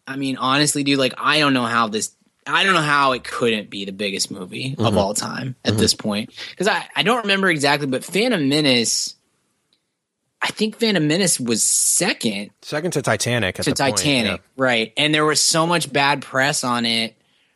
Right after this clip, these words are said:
Speaker 1: early on, um, that, uh, it, it kinda stunted it. And then after that, you know, this, the Attack of the Clones and Revenge of the Sith was –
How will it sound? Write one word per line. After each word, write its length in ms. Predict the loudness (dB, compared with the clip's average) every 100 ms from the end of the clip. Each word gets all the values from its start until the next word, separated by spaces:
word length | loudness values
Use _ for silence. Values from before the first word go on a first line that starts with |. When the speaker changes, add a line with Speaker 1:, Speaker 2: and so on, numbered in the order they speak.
| _ -2
Speaker 1:
early 320 | 2 2 2
on, 580 | 2 2 2 2 0 -4 _ _ -6
um, 480 | 0 2 2 2 0 0
that, 520 | 0 2 0 -4 -14 _ _
uh, 20 | -18
it, 920 | -16 -14 -12 -12 -10 -8 -8 -10 -12
it 440 | 0 0 2 -4 -4
kinda 260 | -2 -2
stunted 640 | -2 -2 -2 -2 0 -2 0
it. 200 | 0 0
And 100 | 0
then 120 | 2
after 360 | 2 0 -2 0
that, 300 | 2 2 2
you 80 | -4
know, 100 | -2
this, 180 | -2
the 320 | -2 -4 -8 -8
Attack 300 | -4 0 2
of 40 | 2
the 60 | 0
Clones 480 | 2 2 4 2
and 100 | 2
Revenge 300 | 0 0 0
of 80 | 0
the 60 | 0
Sith 500 | 0 2 2 2 2
was – 420 | 2 2 2 0